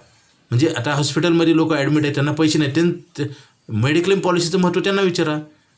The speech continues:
आश्रमामध्ये जावा, ज्या लोकांना पेन्शन नाही, त्यांना अन्न, वस्त्र, निवारासाठी पैसे नाहीत, मुलं ट्रीटमेंट चांगली देत नाहीत, त्यांना विचारा. कारण अनुभवी ज्ञान ही ग्रेट असतं ना, मित्रांनो. त्यांना प्रॉब्लेम आले, ते तुम्हाला येऊन येऊन तुम्ही प्लॅनिंग करा.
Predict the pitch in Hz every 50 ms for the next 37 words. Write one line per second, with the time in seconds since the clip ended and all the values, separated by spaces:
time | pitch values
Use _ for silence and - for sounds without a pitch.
0 | _ - 117 127 - 165 180 185 185 180 180 175 175 175 175 165 156 151 147 147
1 | 143 139 147 139 - - _ _ _ _ _ _ _ _ _ _ _ _ _ _
2 | - 107 113 151 156 160 160 156 160 160 160 160 160 156 156 156 156 160 147 147
3 | 143 135 139 139 139 143 135 139 147 147 147 147 147 139 117 135 147 135 139 135
4 | 135 131 127 135 123 127 120 - 127 117 - 151 131 123 123 120 120 123 120 123
5 | 127 127 113 120 - 117 110 120 135 143 135 - 135 127 123 123 123 113 110 -
6 | - 117 117 147 156 185 202 202 185 175 - 175 165 156 156 160 - _ _ _
7 | _ _ _ _ _ _ _ _ _ _ _ - 135 156 196 98 90 - - _
8 | _ - 104 117 123 131 131 127 139 160 180 202 180 151 175 180 185 175 165 180
9 | 170 143 143 160 185 175 175 147 120 - - 117 117 147 160 135 - 113 107 95
10 | 87 - 110 113 113 120 156 165 160 165 170 170 175 180 185 180 180 175 185 190
11 | 180 185 185 190 190 190 190 190 196 196 196 190 196 208 208 202 196 196 202 196
12 | 190 180 170 170 151